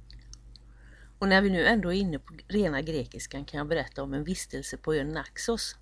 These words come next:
när Markattan och den hemska tvillingen var på vift. Vid ett tillfälle stötte vi på damer med utpräglad göteborgsk dialekt.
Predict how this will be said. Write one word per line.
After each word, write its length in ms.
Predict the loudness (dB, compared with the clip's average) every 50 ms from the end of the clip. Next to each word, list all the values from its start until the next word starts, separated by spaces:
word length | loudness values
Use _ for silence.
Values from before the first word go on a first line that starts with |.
| -18 -6 -4
när 120 | -2 0
Markattan 680 | 0 0 0 0 -2 -6 -8 -10 -10 -8 -6 -6 -6
och 100 | -4 -4
den 140 | -4 -4 -4
hemska 340 | -4 -6 -6 -6 -6 -8 -8
tvillingen 520 | -6 -4 -4 -2 -2 -4 -2 -2 0 2
var 100 | 0 0
på 140 | 2 0 0
vift. 420 | 0 -2 -4 -8 -12 -16 -20 -20 -20 -20 -20 -20 -20 -20 -20 -20 -20 -20 -20 -20 -20 -20 -20 -20 -20 -20 -20 -18 -18 -18 -18 -18 -14 -4
Vid 180 | 0 2 2 2
ett 100 | 2 2
tillfälle 460 | 2 2 2 2 2 0 0 0 -2
stötte 300 | -2 -2 -2 -2 -2 -4
vi 120 | -4 -6
på 160 | -2 -2 -2 0
damer 420 | 2 2 2 2 0 -2 -6 -6
med 140 | -6 -6 -2 -2
utpräglad 680 | -2 -2 -2 -4 -6 -6 -4 -4 -4 -4 -6 -6 -6 -6
göteborgsk 640 | -6 -6 -8 -6 -4 -4 -4 -4 -6 -10 -10 -8
dialekt. 580 | -6 -4 -4 -4 -6 -8 -10 -12 -18 -20 -20 -20